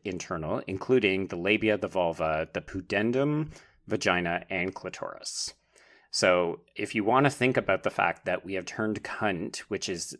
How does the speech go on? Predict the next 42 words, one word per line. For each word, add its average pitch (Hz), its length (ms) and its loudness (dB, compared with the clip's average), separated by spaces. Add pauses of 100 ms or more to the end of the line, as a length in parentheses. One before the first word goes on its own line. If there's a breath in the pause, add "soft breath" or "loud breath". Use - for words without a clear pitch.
(140)
a 107 80 2
more 120 540 -2
appropriate 104 720 0
word 95 280 -2
for 101 140 -4
what 90 200 -4
we're 85 140 -2
often 90 340 -2
thinking 98 360 -6
about, 78 400 -4 (320 loud breath)
we 101 160 -2
have, 85 580 2 (180)
uh, 85 280 -2
weaponized 98 640 -2
it 117 220 0
and 110 260 0
sexualized 78 840 -4
it. - 360 -8 (380 loud breath)
Really, 143 380 4
at 123 80 6
the 113 120 0
end 110 100 2
of 101 80 0
the 92 60 -8
day, 127 540 0 (100)
cunt 143 280 0
is 113 120 0
a 110 40 0
more 95 200 0
appropriate 92 480 -2
term 92 280 -6
for 85 280 -6
a 87 100 -6
strong 92 420 -4
woman 85 320 -8
with 80 120 -6
sexual - 400 -6
desire, 87 500 -2
and - 160 -4
we've 92 160 -4
turned 98 240 -4
that 85 160 -4